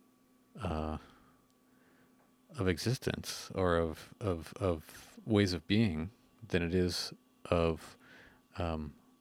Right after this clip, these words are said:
behaviors or, um, you know,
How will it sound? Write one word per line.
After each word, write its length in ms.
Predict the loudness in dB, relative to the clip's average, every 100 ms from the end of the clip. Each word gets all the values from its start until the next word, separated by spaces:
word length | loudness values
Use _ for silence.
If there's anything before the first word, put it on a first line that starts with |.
| _ _ _ -4
behaviors 680 | 0 2 2 2 -2 -4 -4
or, 520 | -2 0 0 -2 -6 -14 -20 -20 _ _ -6
um, 460 | -4 -2 -4 -8 -12 _ _ _ _ _ _ _ -14 -10
you 140 | -8
know, 120 | -8